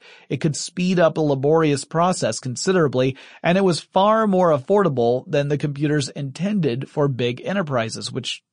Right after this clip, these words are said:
were routinely around ten thousand dollars. The Apple two became a popular computer not just because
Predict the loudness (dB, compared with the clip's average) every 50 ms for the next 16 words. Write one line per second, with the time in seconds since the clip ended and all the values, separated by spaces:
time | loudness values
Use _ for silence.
0 | _ _ _ _ _ _ _ -8 -4 -4 -2 -2 -2 -2 -4 -4 -4 -2 -2 -2
1 | 0 0 0 0 0 0 0 0 -2 -2 -6 -8 -6 -4 -4 -2 -2 0 0 0
2 | 0 0 -2 -4 -4 -2 0 0 0 0 0 -2 -6 -10 -12 -14 -14 -16 -18 -20
3 | -20 -20 -20 _ _ _ -2 0 2 4 2 2 2 -2 -4 -4 -4 -4 -4 -2
4 | 0 0 0 0 0 0 -2 -2 -2 -4 -2 0 0 0 0 0 0 0 2 2
5 | 2 2 2 0 -4 _ _ _ _ _ _ _ _ -6 -4 -2 0 2 2 4
6 | 4 4 4 2 2 2 0 0 0 0 -2 0 -2 -2 -2 0 2 4 4 4
7 | 2 0 -2 -6 -8 -12